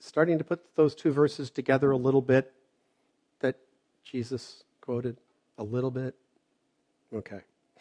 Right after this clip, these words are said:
And so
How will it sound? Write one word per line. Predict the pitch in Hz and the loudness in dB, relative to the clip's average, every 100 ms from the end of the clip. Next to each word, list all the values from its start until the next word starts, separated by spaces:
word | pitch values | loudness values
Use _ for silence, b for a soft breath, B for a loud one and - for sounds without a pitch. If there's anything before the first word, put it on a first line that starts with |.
| B B B B _ _ _ _ _ _ _ _ _ _ _ _ _ _ _ _ _ _ _ - - _ _ _ _ - | B B B B _ _ _ _ _ _ _ _ _ _ _ _ _ _ _ _ _ _ _ -20 -20 _ _ _ _ 2
And | 139 | 4
so | - 156 147 | 10 10 10